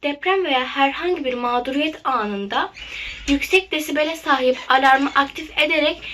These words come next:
ilgili kişilerin bize ulaşmasını sağlayabiliriz. Lamba fonksiyonu. Dekamp aletimde üç ayrı, üç ayrı led lamba seçeneği vardır.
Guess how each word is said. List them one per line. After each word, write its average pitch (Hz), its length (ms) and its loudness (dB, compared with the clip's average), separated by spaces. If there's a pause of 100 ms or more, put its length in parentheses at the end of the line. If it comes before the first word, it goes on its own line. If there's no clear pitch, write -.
(180)
ilgili 311 400 -2
kişilerin 254 480 0
bize 277 180 -2
ulaşmasını 269 600 0
sağlayabiliriz. 220 960 -6 (500)
Lamba 349 300 8
fonksiyonu. 202 600 -6 (320)
Dekamp 403 420 -2
aletimde 254 680 0
üç 392 180 4 (120)
ayrı, 294 540 4 (520)
üç - 260 0
ayrı 302 300 4
led 302 180 0
lamba 214 240 -4
seçeneği 202 460 -6
vardır. 196 380 -10